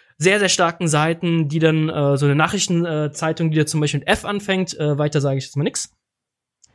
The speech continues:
Und, ähm, da ist das besonders Traurige, der hat zwar die Domain in D R von, weiß nicht, achtzig oder siebzig,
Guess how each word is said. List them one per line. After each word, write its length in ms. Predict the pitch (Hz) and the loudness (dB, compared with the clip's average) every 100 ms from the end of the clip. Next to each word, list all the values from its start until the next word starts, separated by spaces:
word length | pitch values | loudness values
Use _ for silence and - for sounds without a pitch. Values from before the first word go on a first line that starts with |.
| _ _ _ - | _ _ _ -2
Und, 380 | 170 175 170 - | 2 4 2 2
ähm, 280 | 165 165 147 | 2 4 4
da 140 | 180 | 2
ist 80 | 226 | 2
das 140 | 170 | -2
besonders 360 | 165 190 196 - | 0 0 0 -2
Traurige, 440 | 151 208 202 165 | 0 2 2 0
der 140 | 156 160 | 0 -2
hat 140 | - | -4
zwar 160 | 202 180 | 0 0
die 100 | 160 | 2
Domain 380 | 156 180 220 | 2 0 -2
in 160 | 170 156 | -2 0
D 180 | 175 185 | 2 2
R 220 | 170 165 | 2 0
von, 280 | 165 170 151 | 0 -2 0
weiß 200 | 170 165 | -2 -4
nicht, 160 | 147 | -4
achtzig 340 | 151 - 196 160 | -6 -6 -6 -2
oder 140 | 147 | -2
siebzig, 500 | 143 - 226 233 - | -2 -4 -4 -4 -8